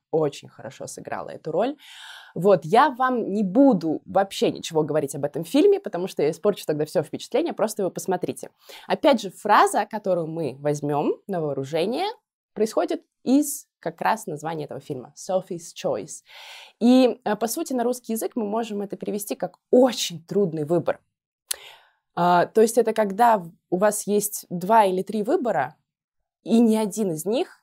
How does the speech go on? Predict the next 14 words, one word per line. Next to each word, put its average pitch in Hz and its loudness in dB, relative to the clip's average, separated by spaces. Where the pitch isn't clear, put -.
не 165 -4
улучшит 180 -2
вашу 143 -4
жизнь. 127 -16
Никак 165 -4
не 170 -2
решит 165 -8
ваши 135 -6
проблемы. - -12
Вот 180 -2
что - -10
значит 127 -12
эта - -14
фраза. - -10